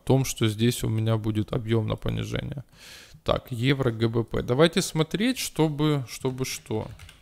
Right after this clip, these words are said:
Чтобы здесь и процент был хороший. Вот процент есть. Так, хорошо. Один час. Идентично все, да? Обновление всего здесь происходит.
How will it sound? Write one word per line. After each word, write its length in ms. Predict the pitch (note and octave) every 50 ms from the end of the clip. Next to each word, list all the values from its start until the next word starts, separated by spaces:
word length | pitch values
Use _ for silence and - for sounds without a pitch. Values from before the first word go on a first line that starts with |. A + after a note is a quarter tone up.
| - -
Чтобы 400 | - - - C#3 C#3+ D3 C3+ A#2
здесь 380 | G#2+ G#2+ A#2+ C3+ C3 - -
и 40 | -
процент 540 | - - - G#2+ - - - F3 F3+ E3+ D#3
был 120 | C#3+ C3+ - -
хороший. 460 | - A#2 - - A#2 - - - -
Вот 200 | - B2 A#2+ A2+
процент 460 | - - C3 C3 - - F#3 D#3+ - -
есть. 300 | - - - - - - _ - - - - - - - - - - - - - - - - - - _ _ _ _ _ _ _ -
Так, 380 | - B2 A#2+ A2+ A2 G#2+ - - - - - - -
хорошо. 840 | - D#3+ F#3+ A#3 G#3+ - - - - - C#3 C3+ C3+ C3+ C3 C3+ B2+ - - - - - - - - - - -
Один 360 | - A#2+ A2+ B2 B2+ A#2+ A2+
час. 500 | - - - A#2 - - - - - - - - - - - - _ -
Идентично 720 | - - A#2 A#2 A#2+ A#2 A2+ - - D3+ - - - - -
все, 240 | B2 - - - B2
да? 240 | B2 B2+ B2+ B2 - - - - - - _ - - - - - - - _ _ _ _
Обновление 640 | - B2 A2 A#2 A#2 B2 B2 C3+ C#3+ C#3+ C3+ B2 A2+
всего 380 | - - - A#2 G#2+ G#2 G#2
здесь 240 | G#2 G2+ - A2+ -
происходит. 800 | - - - A#2 A#2 A#2+ - - - - - F3+ F#3+ E3+ E3+ D#3+